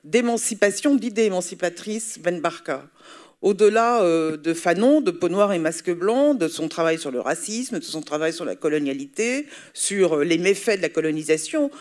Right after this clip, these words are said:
Si on lit très particulièrement, euh, le chapitre trois des Damnés de la Terre sur la bourgeoisie nationale,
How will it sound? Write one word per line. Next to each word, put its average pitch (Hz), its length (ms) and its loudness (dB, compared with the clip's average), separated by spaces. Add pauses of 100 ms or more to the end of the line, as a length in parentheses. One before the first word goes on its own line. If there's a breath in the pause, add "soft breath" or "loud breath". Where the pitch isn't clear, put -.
(100)
Si - 180 -8
on 170 140 2
lit 233 340 2 (200)
très 220 180 -2
particulièrement, 170 1000 -2
euh, 131 100 -2 (220 loud breath)
le 156 80 0
chapitre 175 500 0
trois 175 260 0
des 156 120 -2
Damnés 160 240 2
de 156 80 -4
la 156 80 0
Terre 170 340 0
sur 127 160 -4
la 123 140 -2
bourgeoisie 160 420 -4
nationale, 156 680 0